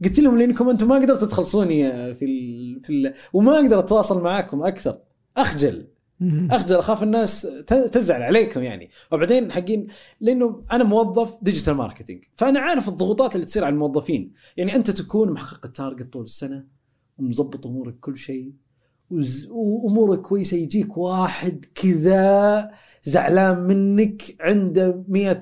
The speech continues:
Speaker 1: ألف فولورز، وجايك يخرب عليك كل نجاحاتك، يرفع مديرك السماعة، يشرشحك.
Speaker 2: مم.
Speaker 1: فيعني أنا موظف وعايش، فأحترم كل موظفين الديجيتال ماركتينج.
Speaker 2: أوكي، طيب، أوكي. طيب، حكي لي عنكم اللي هناك أنتوا بالخلف.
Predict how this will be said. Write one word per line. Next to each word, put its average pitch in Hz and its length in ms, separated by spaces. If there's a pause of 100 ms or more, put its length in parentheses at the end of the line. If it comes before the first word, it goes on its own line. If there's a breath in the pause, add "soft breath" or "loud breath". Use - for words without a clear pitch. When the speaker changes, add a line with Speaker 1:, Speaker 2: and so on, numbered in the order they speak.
(200)
Speaker 1:
ألف 208 300
فولورز، 208 760 (460)
وجايك 220 920 (220)
يخرب 165 520
عليك 170 260
كل 170 160
نجاحاتك، 113 760 (120)
يرفع 117 280
مديرك 107 320
السماعة، 147 560
يشرشحك. - 720 (340)
Speaker 2:
مم. 160 460 (200)
Speaker 1:
فيعني 180 460
أنا 208 100
موظف 180 540
وعايش، 135 400
فأحترم 160 800
كل 147 140
موظفين 127 420
الديجيتال 107 340
ماركتينج. 104 460
Speaker 2:
أوكي، - 180
طيب، 185 220
أوكي. 180 280
طيب، 190 340
حكي 214 420
لي 185 80
عنكم 147 380
اللي 135 200
هناك 120 280
أنتوا 120 220
بالخلف. 123 340